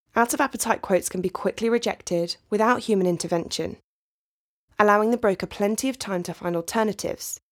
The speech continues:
and the insurer to deal only with quotes they really want to win. Also, those quotes can be automatically enriched with data to save underwriters time and enhance the profile of the risk.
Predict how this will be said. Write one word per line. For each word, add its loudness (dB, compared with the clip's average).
and 2
the 4
insurer 0
to -8
deal 2
only 2
with -8
quotes -2
they -4
really -2
want -2
to -4
win. -2
Also, 0
those 4
quotes 0
can -4
be -2
automatically 0
enriched -2
with -8
data -4
to -6
save 2
underwriters 0
time -4
and 4
enhance -2
the -4
profile 0
of -6
the -8
risk. -4